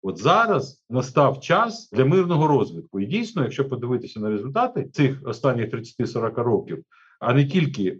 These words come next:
на післявоєнний розвиток, то ми побачимо, що дійсно країни Південно-Східної Азії дуже активно розвиваються економічно, вони стають заможнішими, стають важливішими. Тому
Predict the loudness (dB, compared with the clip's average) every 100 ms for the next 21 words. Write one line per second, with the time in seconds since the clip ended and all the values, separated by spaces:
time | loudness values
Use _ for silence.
0 | _ -4 -2 -2 -2 0 2 2 0 0
1 | -2 -2 -2 -2 -2 -6 -8 -6 -4 -4
2 | -2 -4 -4 -6 -6 -8 -6 -6 -2 -2
3 | -2 0 2 4 4 2 -2 -2 -4 -2
4 | -2 -2 -4 -4 0 0 0 -2 -2 -2
5 | 0 -2 _ _ -6 0 2 4 4 2
6 | 2 2 2 0 -2 -2 -2 0 -2 -2
7 | -2 -2 -2 -10 _ -2 0 0 0 -2
8 | 0 2 2 2 -2 -2 -2 -2 -2 -2
9 | 0 -2 0 0 0 0 0 0 -4 -14
10 | _ 0 4 6 4 2